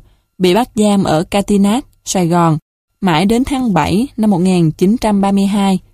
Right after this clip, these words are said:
mới được thả tự do. Lúc này, ông Nguyễn Khoa Tùng, chồng bà, đang ốm nặng. Cuối năm một nghìn chín trăm ba mươi ba,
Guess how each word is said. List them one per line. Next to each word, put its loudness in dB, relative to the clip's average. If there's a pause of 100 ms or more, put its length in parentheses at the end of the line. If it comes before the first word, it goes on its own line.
(140)
mới 0
được -2
thả -4
tự -2
do. 0 (1700)
Lúc -2
này, 0
ông 0
Nguyễn 0
Khoa -2
Tùng, 2 (260)
chồng 2
bà, 0 (220)
đang -2
ốm -2
nặng. -2 (1700)
Cuối 2
năm 0
một 0
nghìn 0
chín 0
trăm 0
ba 0
mươi 2
ba, -2